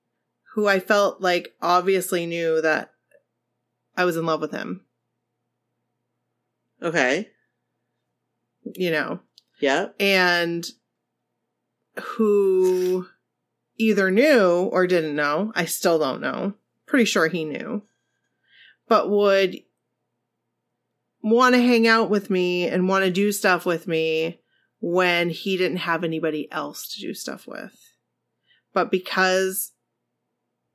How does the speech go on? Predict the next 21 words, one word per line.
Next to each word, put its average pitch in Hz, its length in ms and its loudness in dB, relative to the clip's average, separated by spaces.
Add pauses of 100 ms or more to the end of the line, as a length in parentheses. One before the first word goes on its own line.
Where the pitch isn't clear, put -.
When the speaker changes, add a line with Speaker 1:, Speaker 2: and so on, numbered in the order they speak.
(240)
Speaker 1:
I 180 120 -4
thought 185 440 2
maybe 180 320 0
someday 180 880 0
there 175 200 0
could 170 260 -4
be 170 160 0
a 160 80 2
chance, 180 800 -2 (500)
I 170 160 2
would 170 240 -4
still 160 720 0 (640)
Speaker 2:
Do 220 80 -2
you 240 100 2
Speaker 1:
um, 247 60 -2
Speaker 2:
think 311 220 0
that 359 100 0
he, 285 160 2
like, 202 180 2
knowingly, 180 840 0
like, 151 320 0